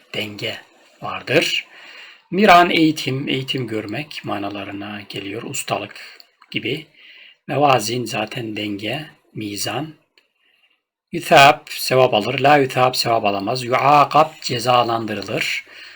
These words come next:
El cevarih azalar. El medayih medih yani övmek, övülmek, övülen şeyler. El curuh yaralar. El habith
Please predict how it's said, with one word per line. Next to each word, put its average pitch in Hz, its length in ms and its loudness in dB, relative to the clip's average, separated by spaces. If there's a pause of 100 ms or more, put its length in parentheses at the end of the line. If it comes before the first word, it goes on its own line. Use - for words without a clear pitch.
(200)
El 151 100 -2
cevarih 147 540 6
azalar. 117 480 0
El 123 240 0
medayih 135 580 4 (880)
medih 127 380 -4 (180)
yani 104 600 -8 (520)
övmek, - 920 -8 (180)
övülmek, 110 760 -8
övülen 113 360 -8
şeyler. 98 680 -2 (380)
El 131 120 -6
curuh 127 420 -2 (1040)
yaralar. 110 580 -4
El 123 200 -6
habith 131 560 -4